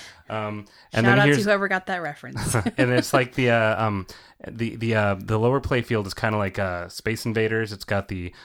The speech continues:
Speaker 1: the dual flipper action going
Speaker 2: Okay.
Speaker 1: on.
Speaker 2: Uh-huh.
Speaker 1: Yeah. So anyway, the,
Speaker 2: Oh,
Speaker 1: uh,
Speaker 2: cool.
Speaker 1: the general consensus from what my quick reading was, was that the actual gameplay was nothing to write home about, but the artwork is pretty cool. And just the
Speaker 2: Yeah.
Speaker 1: fact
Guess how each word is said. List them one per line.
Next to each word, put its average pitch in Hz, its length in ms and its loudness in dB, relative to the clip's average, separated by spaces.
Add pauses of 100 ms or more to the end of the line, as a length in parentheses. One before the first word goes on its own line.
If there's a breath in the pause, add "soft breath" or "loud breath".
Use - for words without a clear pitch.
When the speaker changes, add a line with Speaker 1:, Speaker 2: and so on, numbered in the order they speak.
(180 loud breath)
Speaker 1:
the 107 80 -2
dual 104 300 0
flipper 113 580 -8
action 113 380 0
going 117 260 2
Speaker 2:
Okay. 117 80 2
Speaker 1:
on. 120 220 -2 (120 loud breath)
Speaker 2:
Uh-huh. 180 220 -8
Speaker 1:
Yeah. 101 160 2
So 151 160 -2
anyway, 160 300 2
the, 127 180 2
Speaker 2:
Oh, - 60 4
Speaker 1:
uh, 120 100 2
Speaker 2:
cool. 170 380 -6 (160)
Speaker 1:
the 131 600 0 (220)
general 165 300 2
consensus 127 560 -2
from 101 320 0
what 104 180 2
my 101 200 0
quick - 280 -2 (140)
reading 104 340 0
was, 95 300 2
was 95 140 -2
that 98 180 -2
the 98 120 -2
actual 92 360 -2
gameplay 92 580 -4
was 127 280 -4 (100)
nothing 190 340 2
to 117 80 4
write 98 160 4
home 98 140 2
about, 87 340 0
but 92 160 0 (760 loud breath)
the 113 180 -2
artwork 277 380 0
is 185 240 0 (220)
pretty 247 420 -4
cool. 143 460 0
And 143 140 0
just 208 180 4
the 170 80 6
Speaker 2:
Yeah. 180 60 -6
Speaker 1:
fact - 480 -2